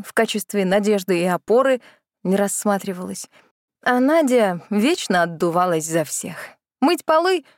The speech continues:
Надя, а кто же ещё? Маринка на свидании, вон какой парень за ней ухаживает. У неё же один путь — замуж выйти удачно. Какие там полы?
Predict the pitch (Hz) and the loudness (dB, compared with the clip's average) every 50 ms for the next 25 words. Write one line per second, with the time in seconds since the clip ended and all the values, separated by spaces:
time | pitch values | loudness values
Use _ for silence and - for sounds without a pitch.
0 | _ _ _ _ _ _ _ _ - 170 175 190 220 262 269 226 247 226 196 185 | _ _ _ _ _ _ _ _ -6 -2 0 2 2 2 2 2 2 0 0 0
1 | 170 175 180 - - - 185 170 170 175 170 170 - - 185 165 - _ _ _ | 0 0 0 0 -2 -4 -4 -2 -4 -4 -4 -4 -4 -2 -2 -2 -2 _ _ _
2 | _ - 247 254 294 349 392 381 - 226 214 226 226 - 254 262 214 190 202 214 | _ 0 2 2 4 2 2 2 2 0 0 0 0 0 0 2 2 4 2 4
3 | 233 233 233 226 220 - - - - - 185 185 190 175 - - 175 - 190 185 | 4 4 2 2 0 -2 -8 -18 -12 -4 -2 -2 -2 -2 -4 -8 -8 -6 -8 -4
4 | - - 185 185 180 185 180 190 190 190 190 190 190 180 - - 220 196 180 196 | -2 -2 -2 0 0 0 0 0 2 2 2 2 0 0 0 0 0 0 0 0
5 | 190 190 190 185 - - - - - _ _ _ 220 220 214 208 214 233 220 208 | 0 0 0 0 -4 -8 -18 -20 -20 _ _ _ 0 2 2 2 2 2 2 2
6 | 226 226 240 233 262 233 190 - - 175 160 - - _ _ _ _ _ _ - | 2 2 2 2 2 2 0 -2 -6 -8 -8 -10 -14 _ _ _ _ _ _ 0
7 | 233 226 254 240 226 208 196 - 202 202 196 - - 196 185 185 170 180 170 - | 2 2 4 2 2 0 -2 -2 -2 -2 -2 -2 -4 -4 -2 -2 -2 -2 -4 -6
8 | - - 185 175 - _ _ _ - 269 - - 220 196 - 175 170 - 214 208 | -8 -10 -12 -12 -14 _ _ _ -4 -4 -2 -2 -4 -4 -2 -4 -4 0 0 0
9 | 196 185 185 175 - | 0 -2 -4 -8 -10